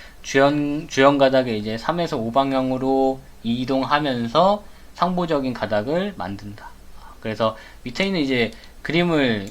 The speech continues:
보고 우리가 가닥의 방향을 쓸 수 있으면 됩니다. 그래서 여기 보면은 이렇게, 음, 삼에서 오,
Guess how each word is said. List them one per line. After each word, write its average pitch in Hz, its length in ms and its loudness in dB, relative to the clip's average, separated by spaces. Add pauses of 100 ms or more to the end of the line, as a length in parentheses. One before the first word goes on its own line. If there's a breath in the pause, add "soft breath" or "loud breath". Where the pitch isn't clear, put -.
(280)
보고 214 440 0 (200)
우리가 120 240 -4
가닥의 123 460 2
방향을 110 760 -4
쓸 226 220 -6
수 220 180 -6
있으면 135 360 -6
됩니다. 98 360 -14 (1200)
그래서 107 240 -8
여기 117 200 -6
보면은 156 560 -6
이렇게, 113 480 -8 (420)
음, 104 120 -16 (1400 loud breath)
삼에서 143 680 -4 (1120 soft breath)
오, 107 220 -10